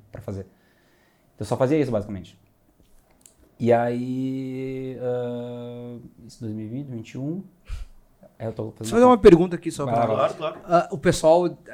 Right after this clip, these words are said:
Speaker 2: dessa que tu remarcava, pedia dinheiro de volta? Como é que tava isso? Ou a pressão
Speaker 1: Poucos,
Speaker 2: era
Speaker 1: meu, eu não tive nem trinta cancelamentos, cara, de ter que devolver dinheiro. Nem trinta. As pessoas, ah, no geral, afirmaram que vão
Speaker 2: compreensivas.
Speaker 1: trocar. Ah, três, quatro vezes de data trocaram.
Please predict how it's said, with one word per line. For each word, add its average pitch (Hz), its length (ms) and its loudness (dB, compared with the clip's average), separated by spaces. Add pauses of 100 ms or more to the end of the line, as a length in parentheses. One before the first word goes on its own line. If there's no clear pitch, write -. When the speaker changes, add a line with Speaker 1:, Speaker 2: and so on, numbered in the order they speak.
Speaker 2:
dessa 135 680 0
que - 60 -18
tu 135 120 -8
remarcava, 127 560 -4
pedia 139 260 -4
dinheiro 147 180 -4
de 113 60 -10
volta? 156 260 0
Como 135 140 -12
é - 20 -10
que - 20 -10
tava 131 120 -4
isso? - 320 -12
Ou 151 240 4
a 147 60 6
pressão 165 280 4
Speaker 1:
Poucos, 156 340 8
Speaker 2:
era 123 200 2
Speaker 1:
meu, 127 80 2
eu 131 60 2
não 147 100 2
tive 160 220 -4
nem 160 160 0
trinta 170 280 -6
cancelamentos, 127 540 -6
cara, 104 260 -10 (200)
de - 120 -20
ter 117 120 -8
que 117 100 -12
devolver 110 300 -6
dinheiro. 104 200 -10 (960)
Nem 117 200 -6
trinta. 113 420 -10
As 101 120 -16
pessoas, 117 680 -6
ah, 110 340 -10
no 110 360 -6
geral, 120 400 0
afirmaram 120 360 -4
que 127 60 2
vão 143 60 2
Speaker 2:
compreensivas. 147 480 -2
Speaker 1:
trocar. - 320 -6
Ah, 123 160 -4
três, 127 280 -2
quatro 120 240 -6
vezes 113 200 -6
de 104 60 -8
data 104 220 -8
trocaram. 107 400 -10